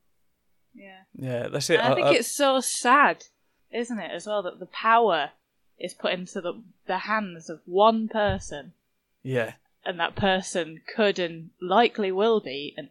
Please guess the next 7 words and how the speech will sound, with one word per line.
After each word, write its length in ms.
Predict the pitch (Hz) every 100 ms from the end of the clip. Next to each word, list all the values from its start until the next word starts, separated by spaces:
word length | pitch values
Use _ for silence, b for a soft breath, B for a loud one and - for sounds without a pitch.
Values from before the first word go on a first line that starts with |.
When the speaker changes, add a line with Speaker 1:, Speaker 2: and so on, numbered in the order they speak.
| -
Speaker 1:
absolute 720 | 175 170 - - 170 165 -
jebben. 500 | - 165 170 147 170 - _ _ _ _ _ _
Speaker 2:
Yeah. 320 | 131 147 135 - _ _ _ _ _ _ _ _ _
And, 200 | 170 175 - -
th-, 160 | 190 -
you 120 | 185
know, 220 | 139